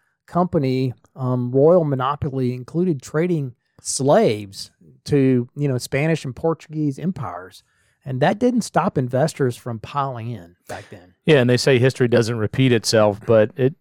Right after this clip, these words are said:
Speaker 2: it does in this case. I mean, you look back into the railway mania of the eighteen forties, still resonates today. I mean, people thought railways would, would change the world, and they did,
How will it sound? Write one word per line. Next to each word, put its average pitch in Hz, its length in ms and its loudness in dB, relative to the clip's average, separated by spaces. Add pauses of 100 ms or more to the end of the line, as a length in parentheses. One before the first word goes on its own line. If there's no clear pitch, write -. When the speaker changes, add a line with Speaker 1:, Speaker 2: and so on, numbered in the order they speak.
Speaker 2:
it 127 180 0
does 117 440 4
in 117 100 2
this 113 180 -2
case. 135 360 0
I 113 40 0
mean, 107 120 0
you 110 80 0
look 113 140 0
back 110 240 2
into 107 200 -2
the 104 320 2
railway 117 600 4
mania 127 760 2
of 104 60 0
the 135 160 -2
eighteen 135 420 0
forties, 113 600 2 (420)
still 151 260 4
resonates 131 540 4
today. 120 300 4
I - 20 2
mean, 101 160 -2
people 127 300 -2
thought 117 280 0
railways 113 800 2
would, 110 420 0
would 123 160 -2
change 127 380 2
the 123 80 0
world, 123 320 4
and 127 100 2
they 113 80 2
did, 110 480 4